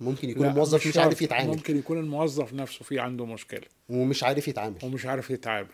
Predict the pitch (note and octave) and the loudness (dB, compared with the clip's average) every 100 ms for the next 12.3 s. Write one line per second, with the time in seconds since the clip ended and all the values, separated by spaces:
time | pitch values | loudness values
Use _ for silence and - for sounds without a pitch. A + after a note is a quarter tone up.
0 | - - _ _ - - A2+ B2 B2+ C3 | -20 -20 _ _ -18 -8 -2 0 0 -4
1 | D3+ B2+ B2 B2 B2 B2+ B2 - - - | -6 -6 -6 -8 -10 -12 -14 -12 -10 -10
2 | C3+ E3 F#3 D3+ D#3+ C#3+ C#3 F3 F#3+ F3 | -4 2 2 2 -4 -2 0 2 2 2
3 | D3+ F3 F3 E3+ D3 D3+ C3+ C3+ C3+ B2 | 2 0 0 -2 -2 -2 -2 0 -2 6
4 | G3+ E3+ A#2+ D3 C#3 D#3 F3 G#3+ F#3+ F#3 | 6 6 0 -2 0 0 0 0 2 4
5 | G#3 - A3+ C#3+ C3+ C#3 A2 F2+ - - | 2 6 6 6 0 2 0 -6 -18 -18
6 | - E3+ A#3 - A3 A3 - G#3+ - F3+ | -2 2 2 4 4 4 0 -2 0 -4
7 | D#3 C#3+ C#3 E3 - G#2+ _ _ _ _ | -2 -2 0 -2 -2 -10 _ _ _ _
8 | _ _ _ - C#3 C3 B2 A#2+ A#2+ - | _ _ _ -10 -4 -2 0 -2 -4 -6
9 | C#3 B2+ E3 D#3 E3 G3 F3 - D3 D3 | -6 0 0 4 6 6 6 2 0 2
10 | F3 G#3+ F3+ G#3 A3 - - F3+ E3+ D3 | 2 2 2 4 2 -2 -6 -2 -2 -4
11 | - D#3 D#3 D#3+ - D3+ C3 C3 - C3 | -4 -2 0 -2 -2 -4 -2 -2 -4 -4
12 | D3 E3+ D#3+ | -4 -4 -6